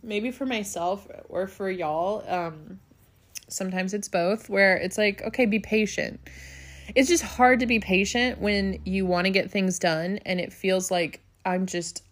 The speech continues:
I don't know about y'all, but I feel like this season I'm just moving in molasses. Like, I don't feel like I'm getting a lot of, um, things done in a way that's, like,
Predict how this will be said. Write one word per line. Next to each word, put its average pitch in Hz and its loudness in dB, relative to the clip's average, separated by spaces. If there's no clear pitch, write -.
I 202 0
don't 180 0
know 175 -4
about - -2
y'all, - 2
but 71 -4
I - -2
feel - -2
like - -2
this 190 -2
season 175 -2
I'm 175 -6
just 175 -6
moving 170 -2
in 165 -2
molasses. - -2
Like, - -4
I 175 2
don't 170 -4
feel 190 -2
like 185 -2
I'm 185 -8
getting 170 -8
a 190 -2
lot 196 2
of, 175 -2
um, 165 -8
things 190 -6
done 170 -6
in 170 -6
a 170 -6
way 160 -6
that's, - -10
like, - -12